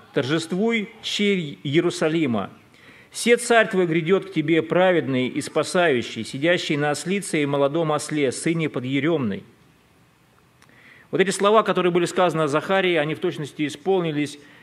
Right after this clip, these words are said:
и Христос совершил все так, как было написано о нем ранее. Вы знаете,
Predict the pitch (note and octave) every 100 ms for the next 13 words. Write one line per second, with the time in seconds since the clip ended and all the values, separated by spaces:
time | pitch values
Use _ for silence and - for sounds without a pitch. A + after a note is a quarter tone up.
0 | - _ - E3 F3 - A3+ A3 F#3 F3+
1 | - G3+ E3+ - F3+ F3 G#3+ G3+ F#3 D3+
2 | D#3+ D#3+ D#3 D3 E3 - D3 C#3 C#3 C3+
3 | A#2+ - - - - C3 C#3+ D3 A#2 G2+
4 | F#2+ - - _ _ - - - E3+ G3+
5 | B3+ A3+ G3 D#3